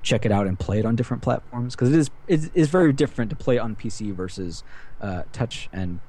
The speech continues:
it's kind of both, both ways are fun in their own, uh, experience.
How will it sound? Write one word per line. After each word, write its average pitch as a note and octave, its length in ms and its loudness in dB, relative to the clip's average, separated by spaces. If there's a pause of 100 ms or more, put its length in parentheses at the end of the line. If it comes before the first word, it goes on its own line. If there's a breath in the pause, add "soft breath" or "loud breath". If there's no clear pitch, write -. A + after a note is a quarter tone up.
(100)
it's G2+ 160 -8
kind - 160 -2
of F#2 140 -2
both, A2 340 2 (100)
both A#2+ 360 2
ways G#2 240 2
are D#2+ 80 -2
fun F#2+ 340 -2
in F2+ 80 -4
their F2 160 -4
own, F2+ 260 0 (460 loud breath)
uh, F#2 240 -8
experience. - 680 -2